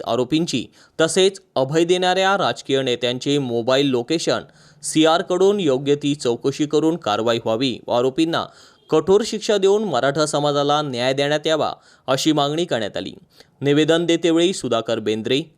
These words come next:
भोलाभाऊ वाघ, भानुदास बगदे, राजेंद्र काळे, संदीप पाटोळे, विनोद जगताप, वामन तात्या मोहिते,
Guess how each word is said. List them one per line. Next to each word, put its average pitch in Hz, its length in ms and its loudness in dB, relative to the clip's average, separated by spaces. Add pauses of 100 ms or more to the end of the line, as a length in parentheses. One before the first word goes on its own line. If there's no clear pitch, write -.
(140)
भोलाभाऊ 127 500 0
वाघ, 110 220 0 (340)
भानुदास 135 480 0
बगदे, 113 400 -4 (400)
राजेंद्र 156 480 0
काळे, 165 400 0 (100)
संदीप 123 440 -4
पाटोळे, 113 440 0 (140)
विनोद 127 320 0
जगताप, 135 440 -2 (440)
वामन 147 420 2
तात्या 180 260 0
मोहिते, 135 560 -2